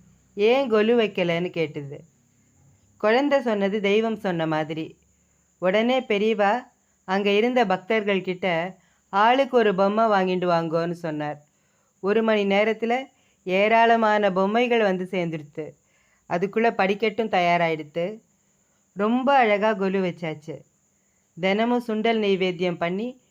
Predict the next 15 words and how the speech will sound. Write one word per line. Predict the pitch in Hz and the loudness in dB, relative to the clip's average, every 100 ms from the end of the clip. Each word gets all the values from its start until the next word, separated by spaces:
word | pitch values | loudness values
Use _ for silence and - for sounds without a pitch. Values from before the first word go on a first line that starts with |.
| _ | _
விநியோகம் | 180 190 202 202 180 170 | -4 0 2 0 0 -4
பண்ணினா. | 160 156 151 143 - _ _ _ _ _ _ - | -4 -4 -8 -12 -16 _ _ _ _ _ _ -2
சுமங்கலிகளுக்கு | 247 269 285 277 233 196 196 208 | 0 0 0 0 0 0 -2 -2
தாம்பூலம், | 190 202 202 202 185 180 185 | 0 0 -2 -2 0 -2 -4
குங்குமம் | 180 190 196 202 185 180 | -6 -6 -2 -2 -2 -2
எல்லாமே | 165 170 170 190 | -2 -2 -2 -4
கொடுத்தா. | 190 160 147 147 147 _ _ _ _ _ _ _ | -6 -12 -10 -10 -10 _ _ _ _ _ _ _
நவராத்திரி | 175 185 208 214 202 208 214 | -4 0 2 2 0 -4 -4
கோலாகலமா | 185 180 190 185 170 170 185 | -2 0 2 0 -2 -4 -4
முடிஞ்சது. | 196 165 165 156 147 160 - _ _ _ _ _ _ - | -4 -6 -6 -10 -12 -14 -16 _ _ _ _ _ _ -4
பொம்மைகளை | 208 233 277 262 226 | -2 2 2 2 2
அடுத்த | 196 226 262 247 | 2 0 0 2
வருஷம் | 214 208 226 208 | 2 -2 -6 -2
கொலு | 196 214 208 | 0 2 0
வைக்கிறதுக்காக | 196 180 175 160 165 175 175 156 170 | -4 -10 -10 -6 -4 -2 -2 -4 -6